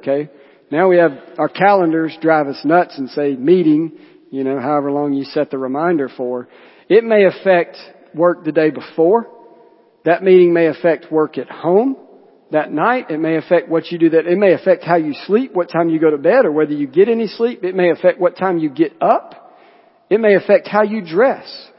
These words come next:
It may affect what time you leave to head to work and what you do when you get there and then how you walk into that meeting. In short, remembering that meeting affects everything about your life in that moment.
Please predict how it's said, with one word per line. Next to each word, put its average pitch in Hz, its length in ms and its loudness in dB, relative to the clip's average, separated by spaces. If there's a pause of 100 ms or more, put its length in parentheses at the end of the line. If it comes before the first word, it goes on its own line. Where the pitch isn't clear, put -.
(200)
It 233 120 2
may 220 140 4
affect 208 280 0
what 214 200 0
time 220 240 0
you 226 180 -4
leave 247 360 -2
to 220 120 0
head 269 260 0
to 190 80 0
work 165 280 0
and 147 140 -2
what 214 220 -2
you 240 100 -6
do 247 160 -4
when 240 180 -2
you 226 100 -4
get 262 220 -4
there 185 160 2
and 175 80 2
then 175 100 0
how 180 160 0
you 208 180 -6
walk 190 300 2
into 180 180 0
that 160 200 -2
meeting. 139 380 -8 (920)
In 190 180 4
short, 247 580 0 (720)
remembering 226 720 4
that 208 260 0
meeting 185 640 0 (480)
affects 202 440 -4
everything 208 340 2
about 180 280 0
your 175 80 -2
life 165 320 -4
in 147 100 -6
that 139 140 -8
moment. 123 300 -14